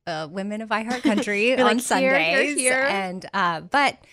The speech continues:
Speaker 1: I do have a website, radio amy dot com. That's another goal for my, for twenty twenty-three is to start to update that more.
Speaker 2: Oh, yeah.
Speaker 1: And make
Speaker 2: Okay.
Speaker 1: it more of a resource for people with links and
Speaker 2: All that good
Speaker 1: all
Speaker 2: stuff.
Speaker 1: the things. But that's just another layer of,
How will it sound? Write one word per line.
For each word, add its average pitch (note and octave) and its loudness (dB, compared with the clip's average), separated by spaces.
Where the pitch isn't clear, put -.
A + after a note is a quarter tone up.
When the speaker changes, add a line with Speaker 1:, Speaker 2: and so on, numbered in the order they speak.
Speaker 1:
I A#3 -2
do C#4+ 0
have G#4+ 0
a F#4 0
website, G#3+ 4
radio F#3 0
amy F3+ -4
dot E3+ 0
com. E3+ 0
That's C4 2
another A3+ 2
goal F#3+ -2
for F#3+ -6
my, D#3+ -4
for A3+ -10
twenty A#3 -4
twenty-three A3 -2
is G3 -4
to G#3 -6
start F#3+ 0
to - -8
update A3+ -6
that B3+ -2
more. C#4 -2
Speaker 2:
Oh, A3 2
yeah. G3 -4
Speaker 1:
And G#3 0
make G3 2
Speaker 2:
Okay. A#3 4
Speaker 1:
it G#3+ 0
more G#3+ 2
of A3+ -2
a C4+ -2
resource C#4 0
for C#4+ -8
people C#4 -4
with A3+ -8
links F3+ -6
and E3+ -8
Speaker 2:
All F#3+ 0
that E3+ -4
good F#3 -8
Speaker 1:
all F#3+ 0
Speaker 2:
stuff. F#3 2
Speaker 1:
the G3 -2
things. F3+ -6
But F3 -4
that's G3+ -6
just F#3 -8
another D#3 -12
layer C#3 -12
of, C#3 -16